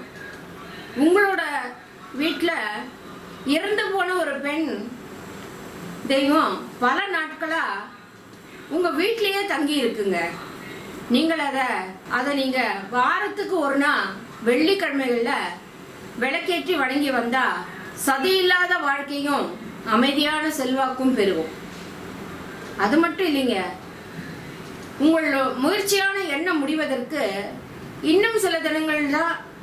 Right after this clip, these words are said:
கடந்து போகணும். அதை கடந்துட்டீங்க அப்படின்னா உங்களுக்கு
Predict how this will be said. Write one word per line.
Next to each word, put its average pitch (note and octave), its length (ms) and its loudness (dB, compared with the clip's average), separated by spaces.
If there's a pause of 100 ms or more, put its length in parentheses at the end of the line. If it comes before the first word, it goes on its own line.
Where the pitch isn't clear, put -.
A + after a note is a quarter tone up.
(440)
கடந்து C#4+ 260 0 (100)
போகணும். F#3+ 360 -2 (1080)
அதை C4 120 2 (140)
கடந்துட்டீங்க D4+ 520 2 (100)
அப்படின்னா A#3+ 420 4 (720)
உங்களுக்கு C4 420 6